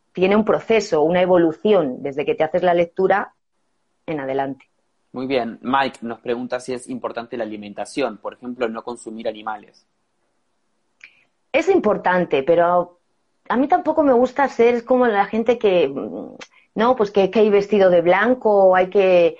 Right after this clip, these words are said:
Speaker 1: mira, bueno, yo por ejemplo voy de negro, ¿no? Porque, o sea, que eso, que yo soy más práctica, o sea, soy una espiritualidad, pero práctica,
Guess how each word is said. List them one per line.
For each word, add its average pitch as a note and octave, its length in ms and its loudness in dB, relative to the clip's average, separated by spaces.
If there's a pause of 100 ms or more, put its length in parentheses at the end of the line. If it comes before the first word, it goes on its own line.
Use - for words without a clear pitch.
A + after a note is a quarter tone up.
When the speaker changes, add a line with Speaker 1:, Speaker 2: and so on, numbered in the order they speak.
(140)
Speaker 1:
mira, F#3+ 220 -2
bueno, E3 280 -2
yo F3 100 -2
por F3 120 -6
ejemplo F3+ 320 -6
voy E3 100 0
de D3+ 100 -6
negro, E3 280 -8
¿no? F#3 100 -10
Porque, D3 260 -4 (300)
o - 60 -8
sea, F3 180 -2
que F#3+ 260 0 (320)
eso, F4+ 300 0
que - 300 -6 (140)
yo A3+ 200 -2
soy E4+ 160 2
más D4 180 2
práctica, E3 600 -4
o - 20 -20
sea, D#3 200 -2
soy G3+ 200 2
una B3 140 4
espiritualidad, A#3 840 2 (160)
pero D#3 340 0
práctica, E3+ 720 -4